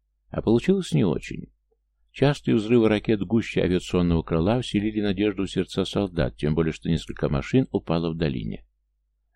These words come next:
Но основная их часть сумела пробиться через заслон и стала заходить в атаку. Пошли первые ответные ракетные залпы.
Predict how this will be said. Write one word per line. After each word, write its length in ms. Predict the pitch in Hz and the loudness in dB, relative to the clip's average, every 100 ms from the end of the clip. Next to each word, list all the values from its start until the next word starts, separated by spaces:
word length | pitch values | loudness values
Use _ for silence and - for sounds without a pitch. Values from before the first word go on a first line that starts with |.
| - | -2
Но 140 | 78 | 0
основная 440 | 78 85 87 104 104 | 0 0 0 2 0
их 120 | - | 0
часть 260 | 101 110 | 0 0
сумела 360 | - 101 104 107 | -2 0 0 0
пробиться 480 | 123 135 160 - 69 | 0 2 2 0 -2
через 300 | - 65 67 | -2 -6 -4
заслон 440 | 67 - 87 120 | -4 0 2 2
и 160 | - 110 | 2 -6
стала 320 | - 123 123 | -2 -2 -2
заходить 440 | 98 - 151 92 - | -4 -4 -2 -2 -4
в 20 | |
атаку. 500 | - - - - - _ _ _ _ _ _ _ _ 90 | -6 -8 -10 -18 -20 _ _ _ _ _ _ _ _ -4
Пошли 260 | 85 92 | -2 -2
первые 440 | 90 120 131 123 113 | 4 4 6 4 2
ответные 440 | - 110 110 104 | 2 0 0 0
ракетные 540 | 98 95 98 - 95 85 | 0 0 -2 0 0 0
залпы. 600 | - 71 62 - 52 | 2 0 0 -4 -8